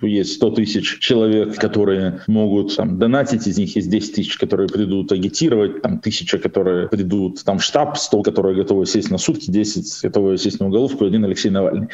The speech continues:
Как-то так это формулировалось. И было понятно, что вот штаб и вся эта структура, это такая сервисная инфраструктура, которая должна всех их обеспечить возможностью что-то сделать, потому что, хотя мы видим, любим, ценим и сами относимся, сами мы их плоть от плоти,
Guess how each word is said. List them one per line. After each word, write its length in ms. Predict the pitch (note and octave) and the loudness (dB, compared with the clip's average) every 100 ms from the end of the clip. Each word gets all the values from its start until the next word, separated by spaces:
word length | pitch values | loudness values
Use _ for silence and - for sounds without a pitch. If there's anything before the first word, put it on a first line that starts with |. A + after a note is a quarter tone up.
| - - | -10 -4
Как-то 240 | A#2 - A2 | -2 0 2
так 180 | G2+ G2 | 0 0
это 140 | F#2+ | 0
формулировалось. 800 | - G#2 C3 F#3+ C3+ G#2 G#2 - - - - | 0 2 2 4 4 4 2 -2 -10 -10 -2
И 380 | B2+ A#2 G#2+ - - | 2 2 0 -4 -2
было 260 | B2+ A#2+ | 2 2
понятно, 420 | G2 A#2+ D3 B2 G#2 | 2 0 0 0 -2
что 220 | - A2+ | 0 2
вот 420 | G2 E2+ G#2 - - | 2 0 -2 -2 -4
штаб 400 | - C#3+ D3 G2 | 0 0 0 0
и 40 | |
вся 180 | - A2+ | 0 0
эта 100 | G2 | 0
структура, 520 | - A2+ A#2+ D#3 G#2+ | -4 -2 0 2 2
это 540 | - G2+ - G#2+ G2 C#2+ | 2 0 0 0 0 -2
такая 260 | F#2 G2 | -2 -2
сервисная 520 | - C#3 A2+ G2+ F#2+ | 0 2 2 0 -2
инфраструктура, 720 | F2+ F#2+ - G#2 - D3+ G#2 - - - | -2 -2 -2 -4 0 0 0 -2 -10 -16
которая 280 | - A#2+ A2+ | -2 2 4
должна 260 | G#2+ G#2+ A#2 | 2 2 0
всех 300 | - C#3+ - | 2 0 0
их 120 | - | -2
обеспечить 520 | G2 - G#2+ - - | -2 0 0 0 -2
возможностью 480 | A2+ A2+ G#2 E2+ G2 | 0 2 0 0 -4
что-то 280 | - F#2+ C3 | -4 -2 0
сделать, 320 | G#3 G#3+ A2+ | 2 2 0
потому 220 | C#3 A#2+ | 0 0
что, 280 | B2 A#2 A#2 - | 0 -2 -2 -4
хотя 300 | C#3 C#3 C#3 | -2 0 2
мы 180 | C3 | 0
видим, 520 | C3 D#3 C#3 A2+ G2 - | 0 0 2 2 0 0
любим, 540 | A#2+ D#3 B2 G#2+ - - | 0 2 2 0 -2 -4
ценим 600 | - D3+ C#3 A2+ F#2 - | 0 2 2 0 0 -4
и 60 | - | -2
сами 320 | D3+ C#3 A#2 | 0 2 2
относимся, 520 | A#2 C3 G#2+ F2+ G#2 | 2 0 0 -2 -2
сами 340 | - B2 A2 | 0 2 2
мы 280 | G#2 G#2 G2+ | 2 2 0
их 160 | F#2 - | -2 -6
плоть 280 | - A#2+ G#2+ | 0 2 2
от 160 | G#2+ | 0
плоти, 480 | - A#2 G2+ G#2 F2+ | 0 2 2 0 -2